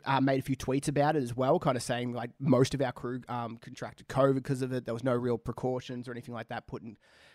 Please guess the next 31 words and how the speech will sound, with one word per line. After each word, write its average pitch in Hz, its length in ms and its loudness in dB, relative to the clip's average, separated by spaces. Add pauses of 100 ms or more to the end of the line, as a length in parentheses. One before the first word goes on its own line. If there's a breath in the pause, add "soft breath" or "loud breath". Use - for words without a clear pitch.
um, 120 320 0
in 131 140 2
still. 135 340 -2 (260 soft breath)
I 190 80 10
would 320 240 8
say, 180 360 10
and 165 100 2
this 185 120 -4
is, 202 120 -6
like, 214 240 4
look, 165 160 4
I 160 60 0
can 214 120 4
see 214 180 12
it 175 100 10
both 175 240 10
ways, 120 260 0
man. 123 200 -4
Like, 123 200 -4
you 135 80 2
know, 131 80 -4 (180)
bands 151 320 8
should 147 140 2
be 147 100 4
protected 139 500 -2
as 120 100 -8
much 127 180 -2
as 127 80 -8
they 117 120 -4
possibly 123 440 -4
can. 131 400 -4